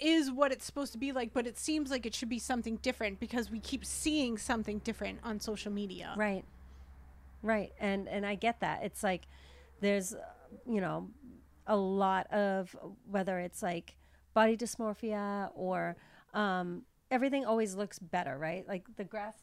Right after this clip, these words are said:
Speaker 2: is always greener on the other side.
Speaker 1: Mm-hmm.
Speaker 2: And that's what social
Speaker 1: And, but
Speaker 2: media
Speaker 1: that's
Speaker 2: is.
Speaker 1: what it's supposed to, that's what we don't realize. Like, you knew watching television twenty-five years ago,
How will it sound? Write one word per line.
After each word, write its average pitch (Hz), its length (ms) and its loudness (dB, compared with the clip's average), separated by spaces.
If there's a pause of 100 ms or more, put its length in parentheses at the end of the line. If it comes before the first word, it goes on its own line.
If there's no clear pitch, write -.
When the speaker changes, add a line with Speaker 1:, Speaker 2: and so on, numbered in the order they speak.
(160)
Speaker 2:
is 208 160 -10
always 190 320 0
greener 170 360 -4
on 143 160 -8
the 160 100 -8
other 151 160 -8
side. - 320 -8
Speaker 1:
Mm-hmm. 247 380 0 (520)
Speaker 2:
And 226 160 4
that's 202 240 2
what 208 120 -2
social 208 240 6
Speaker 1:
And, 240 80 6
but 427 140 10
Speaker 2:
media 403 140 10
Speaker 1:
that's 370 120 4
Speaker 2:
is. 359 80 -2
Speaker 1:
what 427 80 8
it's 359 140 0
supposed - 520 2
to, 320 140 0 (260)
that's 330 180 8
what 403 140 6
we 359 80 6
don't 330 260 4
realize. 330 460 4
Like, 269 160 -4
you 311 160 4
knew 381 400 4
watching 285 420 0
television 285 640 2
twenty-five 269 500 0
years 320 260 0
ago, 240 300 0